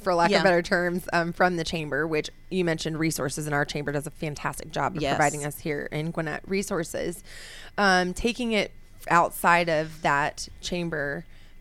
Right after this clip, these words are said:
Speaker 1: arena and kind of making it your own and spearheading it into something different. Uh, share with us a little bit about
Speaker 2: Sure.
Speaker 1: that transition.
Speaker 2: So that was a long time in coming. And when we became, in two thousand and seven, we created the Leadership Gwinnett Foundation. So,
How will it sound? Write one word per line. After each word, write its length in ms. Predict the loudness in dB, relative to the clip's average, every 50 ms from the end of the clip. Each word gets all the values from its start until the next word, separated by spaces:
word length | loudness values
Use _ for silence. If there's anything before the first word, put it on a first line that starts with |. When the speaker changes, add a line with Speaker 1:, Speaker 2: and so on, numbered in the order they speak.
| -8 -2
Speaker 1:
arena 580 | 0 0 0 0 -2 -4 -4 -4 -4 -4 -4 -4
and 160 | -6 -6 -6
kind 160 | -4 -4 -4 -2
of 60 | -2
making 400 | -2 -2 -4 -4 -4 -6 -4 -4
it 120 | -6 -6
your 220 | -6 -4 -4 -2 0
own 380 | 0 0 -2 -2 -4 -6 -6 -6
and 140 | -6 -6 -6
spearheading 640 | -6 -6 -4 -2 0 0 0 0 -2 -2 -4 -4 -6
it 120 | -6 -6
into 160 | -6 -6 -8 -8
something 360 | -8 -8 -8 -6 -6 -8 -6
different. 480 | -8 -8 -8 -6 -8 -8 -8 -10 -12 -8 -4
Uh, 220 | -2 0 0 0
share 240 | -2 -4 -2 -2 -2
with 100 | -2 -2
us 140 | -4 -4 -4
a 40 | -4
little 160 | -6 -6 -4
bit 80 | -4 -6
about 320 | -6 -4 -4 -4 -2 -2
Speaker 2:
Sure. 300 | -2 -2 -2 -2 -2 -2
Speaker 1:
that 160 | -2 -2 -2 -2
transition. 500 | -4 -8 -6 -6 -8 -10 -10 -8 -6 -2
Speaker 2:
So 180 | 2 4 6
that 220 | 8 8 8 6 4
was 140 | 2 2
a 40 | 2
long 520 | 2 4 4 4 4 2 2 0 -2 -4 -6 -6
time 280 | -4 -2 0 0 0 0
in 80 | -2
coming. 360 | -4 -4 -4 -2 -2 -2 -2 -2
And 80 | -2
when 100 | -2 -2
we 140 | -2 -2 -2
became, 680 | -2 -2 -4 -4 -4 -4 -2 -2 -2 -2 -4 -6 -6 -6
in 120 | -6 -4
two 100 | -2 -2
thousand 280 | 0 0 0 -2 -2 -2
and 120 | -2 -2
seven, 340 | 0 0 2 2 0 0 -2
we 120 | -4 -4
created 380 | -4 -2 -2 -2 0 -2 -4 -6
the 80 | -6
Leadership 360 | -8 -6 -6 -6 -6 -6 -6 -6
Gwinnett 240 | -6 -4 -4 -4
Foundation. 680 | -4 -4 -2 0 0 0 0 -2 -4 -4 -6 -6 -8 -8 -12 -18 -20 -20 -18 -18 -18 -18 -18 -16 -10 -6
So, 720 | -2 0 2 2 4 4 2 2 0 0 -2 -4 -6 -8